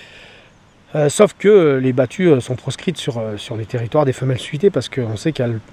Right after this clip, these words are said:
qu'elles protègent, si elles sont prises, euh, au-, prises vraiment, euh, de panique et acculées donc, par une battue, elles peu-, elles peuvent charger. Après, c'est arrivé dans des conditions particulières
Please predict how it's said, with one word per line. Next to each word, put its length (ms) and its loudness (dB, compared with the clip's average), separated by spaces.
qu'elles 140 -4
protègent, 440 0
si 100 -2
elles 80 0
sont 140 -4
prises, 440 -2
euh, 520 -10
au-, 380 -4
prises 200 -6
vraiment, 340 -2
euh, 140 -8
de 120 -8
panique 460 2
et 40 2
acculées 420 2
donc, 160 -2
par 180 -6
une 100 -4
battue, 380 -6
elles 100 -6
peu-, 240 0
elles 100 -6
peuvent 200 0
charger. 340 -6
Après, 200 -2
c'est 200 0
arrivé 240 2
dans 100 2
des 80 0
conditions 320 -8
particulières 720 -6